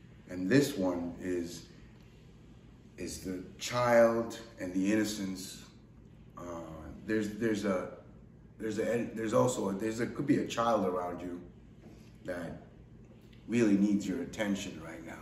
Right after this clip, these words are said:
okay? So, so that's kind of energies you got around you right now, uh, Libra. And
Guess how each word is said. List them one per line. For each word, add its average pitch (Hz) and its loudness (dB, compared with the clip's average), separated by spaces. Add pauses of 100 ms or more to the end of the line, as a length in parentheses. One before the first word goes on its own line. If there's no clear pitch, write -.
(140)
okay? 104 -4 (800)
So, 95 2 (3000)
so 104 0
that's 120 4
kind 117 0
of - 0
energies 98 0
you 98 0
got 98 8 (140)
around 101 2
you 90 -6
right 85 -10
now, 98 0 (680)
uh, - -8 (400)
Libra. 98 4 (1700)
And 117 4